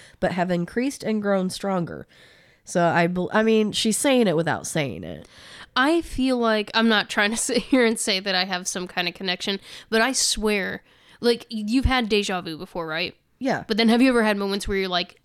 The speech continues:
Speaker 2: "I know for a fact this has never happened, and I saw it happen"?
Speaker 1: I can give you a specific example 'cause it sits with me to this day. <laughs>
Speaker 2: Okay,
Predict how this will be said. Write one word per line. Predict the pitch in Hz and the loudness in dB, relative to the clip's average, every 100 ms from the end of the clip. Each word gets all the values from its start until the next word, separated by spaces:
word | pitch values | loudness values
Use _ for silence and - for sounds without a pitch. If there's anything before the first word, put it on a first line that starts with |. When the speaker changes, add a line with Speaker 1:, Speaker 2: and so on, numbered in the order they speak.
| _ | _
Speaker 2:
"I | 214 208 208 | -2 0 0
know | 202 196 | 0 -2
for | - 208 208 | -2 -2 -2
a | |
fact | 220 240 - - - - _ - | -2 -2 -2 -6 -16 -18 _ -2
this | 214 226 | -2 2
has | 220 | 0
never | 208 202 190 | 2 -2 -2
happened, | - 175 - 196 202 - _ _ | -2 -4 -4 -8 -8 -14 _ _
and | 226 208 | -2 2
I | 185 185 | 2 0
saw | 185 - 190 170 | -2 -2 0 0
it | |
happen"? | - 160 165 - - - _ _ | -2 -4 -4 -8 -14 -20 _ _
Speaker 1:
I | - | -4
can | 190 208 | -2 -2
give | 262 277 | -2 0
you | 262 | 0
a | 226 185 | 0 -2
specific | - 180 - 185 165 | -6 -10 -8 -4 -4
example | 165 165 160 151 151 | -4 -2 -2 -2 -6
'cause | 156 165 | -6 -4
it | 170 | -4
sits | - 285 - | -2 -2 -4
with | 233 | -4
me | 202 185 | -4 -4
to | 175 | -6
this | 156 151 | -6 -6
day. | - 170 - | -8 -8 -4
<laughs> | - | -2
Speaker 2:
Okay, | 240 240 - | -2 -4 -8